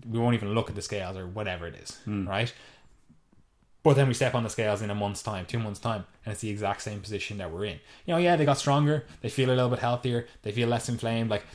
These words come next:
Speaker 1: there's a load of, like, subjective and objective stuff that, you know, has been going right.
Speaker 2: Yeah.
Speaker 1: But they still, in their head, they're like, "I, I wanna be moving in the, a certain direction with my weight,"
Speaker 2: Mm.
Speaker 1: you know? How do you,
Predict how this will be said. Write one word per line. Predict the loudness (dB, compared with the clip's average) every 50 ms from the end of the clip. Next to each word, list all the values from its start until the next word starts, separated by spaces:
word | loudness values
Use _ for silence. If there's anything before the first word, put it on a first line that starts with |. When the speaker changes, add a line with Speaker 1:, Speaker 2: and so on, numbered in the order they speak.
| 0
Speaker 1:
there's | 2 4 6
a | 8 10
load | 10 10 10 10
of, | 8 6
like, | 4 2 0 -2 -6 -14 -10
subjective | -4 -2 0 2 4 4 4 4 2 2 2 2 2
and | 2 4 4 4 4 2 0
objective | -2 -2 0 2 0 0 0 -2 -6 -6 -2
stuff | -2 -2 -2 0 -2
that, | -2 -2 -4 -4 -6
you | -6 -4
know, | -4
has | -4 -4
been | -4 -2
going | -2 -2 -2 0 2
right. | 4 4 4 2 -2 -12 -18 -10 -4
Speaker 2:
Yeah. | -2 -2 -2 -2 -4 -2 4
Speaker 1:
But | 4 4 4 4
they | -2
still, | -4 0 2 4 4
in | 4 4
their | 2 0
head, | 2 2 2 2 2
they're | 0 -2 -2
like, | -2 -4 -6 -8 -14 -20 _ -20 -20 -20 -20 -20 _ -20 _ _ _ -20 _ -20 -12
"I, | -10 -10 -10 -10 -10
I | -10
wanna | -8 -4 -4 -4 -4
be | -4 -4
moving | -4 -6 -6 -6 -6 -6 -6
in | -6 -6 -8 -10 -12 -18 -20 -16 -10
the, | -10 -10 -10 -10 -16 -18 -16
a | -14 -14 -12
certain | -10 -4 -4 -2 -2 -2 -6
direction | -6 -4 -4 -4 -4 -6 -6 -8 -8 -8
with | -8 -8 -8
my | -8 -6
weight," | -4 -4 -4 -6 -6 -14 -16 -18 -20 -20 -20 _ -6
Speaker 2:
Mm. | -2 0 0 0 -2
Speaker 1:
you | -4 -2
know? | 0 0 0 0 -2 -10 -20 -20 -20 -20 -20 -20 -20 -20 _ _ -20 -20 _ -20 -20 -16
How | -12 -6 0 4 4 4
do | 4 4
you, | 6 6 6 6 6 4 2 -2